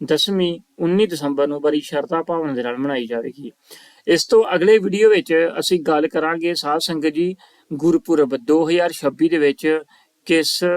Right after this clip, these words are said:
ਗੁਰੂ ਸਾਹਿਬ ਦੇ ਕਿਸ ਦਿਨ ਨੂੰ, ਕਿਸ ਵਾਰ ਨੂੰ ਜਿਹੜੇ ਨੇ ਮਨਾਏ ਜਾਣਗੇ। ਪ੍ਰਾਚੀਨ ਪਰੰਪਰਾ ਦੇ ਅਨੁਸਾਰ ਜਿਹੜੀਆਂ ਤਰੀਖਾਂ ਨੇ, ਉਹ ਅਸੀਂ ਤੁਹਾਨੂੰ ਦੱਸਾਂਗੇ।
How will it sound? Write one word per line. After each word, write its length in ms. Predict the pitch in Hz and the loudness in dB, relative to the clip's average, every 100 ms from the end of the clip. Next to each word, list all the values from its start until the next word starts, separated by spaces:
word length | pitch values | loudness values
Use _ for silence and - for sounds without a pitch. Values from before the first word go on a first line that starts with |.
| 180 - _ - | -4 -10 _ -10
ਗੁਰੂ 260 | 139 156 | -2 0
ਸਾਹਿਬ 320 | 165 175 156 147 | 0 0 -2 0
ਦੇ 220 | 165 165 - | -2 -2 -2
ਕਿਸ 340 | 165 156 - 175 170 156 | -2 -2 -2 0 0 -2
ਦਿਨ 380 | 127 139 156 | 0 0 2
ਨੂੰ, 200 | 170 170 175 _ _ _ _ _ _ | -2 -6 -10 _ _ _ _ _ _
ਕਿਸ 300 | - 170 - 165 | -2 0 0 -2
ਵਾਰ 360 | 131 131 147 151 | 0 2 2 -2
ਨੂੰ 140 | 165 | -4
ਜਿਹੜੇ 220 | 151 147 | 0 0
ਨੇ 120 | 151 156 | -2 -4
ਮਨਾਏ 360 | 151 120 123 | -6 -2 -2
ਜਾਣਗੇ। 480 | 127 143 160 165 175 | 0 -2 -2 -2 -2
ਪ੍ਰਾਚੀਨ 600 | - 165 156 - 156 180 | -2 -4 -4 -2 -4 -2
ਪਰੰਪਰਾ 480 | 185 160 143 151 151 | -2 -4 -2 -2 -2
ਦੇ 160 | 156 165 | -2 -2
ਅਨੁਸਾਰ 480 | 147 - 135 139 | -6 -6 -4 -2
ਜਿਹੜੀਆਂ 300 | 139 143 147 | -4 -4 -2
ਤਰੀਖਾਂ 460 | 156 147 127 - 147 | -2 -4 -6 -6 -6
ਨੇ, 180 | 147 156 - _ _ | -4 -6 -10 _ _
ਉਹ 220 | - 151 156 | 0 2 2
ਅਸੀਂ 300 | - 156 151 | 0 -6 -4
ਤੁਹਾਨੂੰ 360 | 160 139 135 | -4 -4 -6
ਦੱਸਾਂਗੇ। 520 | 135 - 160 156 165 | -8 -6 -4 -2 -2